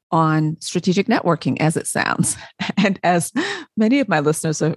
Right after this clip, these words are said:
quickly finding out, all of these things are all connected. So we're gonna talk a little bit about, okay,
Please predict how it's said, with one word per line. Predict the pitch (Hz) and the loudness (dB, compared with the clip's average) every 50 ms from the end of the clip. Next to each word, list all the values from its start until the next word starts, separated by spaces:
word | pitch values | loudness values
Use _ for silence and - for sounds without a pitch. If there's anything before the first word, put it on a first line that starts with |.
| - | -4
quickly | - - 440 - - - 175 | -2 -2 -2 0 2 0 0
finding | - - 160 160 160 156 151 147 | 0 0 0 0 2 0 0 2
out, | 143 147 139 - - _ - - - 247 233 - - | 2 2 2 0 -2 _ -18 -20 -20 -20 -20 -6 -2
all | 175 196 208 | 0 0 0
of | 185 180 | 0 -2
these | 165 156 147 - | -4 -4 -4 -4
things | - 147 160 160 - | -4 -4 -4 -2 -2
are | 156 - | -2 0
all | - 127 131 | 2 2 0
connected. | - - 226 294 381 - - - 135 - - _ _ _ _ _ _ _ _ - | 2 0 2 2 2 2 2 0 -2 -2 -4 _ _ _ _ _ _ _ _ -12
So | 196 - 220 | -6 -4 0
we're | 214 311 403 | 0 0 0
gonna | - 554 466 | 0 0 -2
talk | 403 - 294 302 294 - | 0 0 0 0 0 2
a | |
little | 233 226 214 208 | 0 2 2 2
bit | 202 190 170 | 2 0 0
about, | 160 160 151 - - | 2 2 0 2 0
okay, | 175 165 - - - - | -2 -2 -2 -4 -6 -6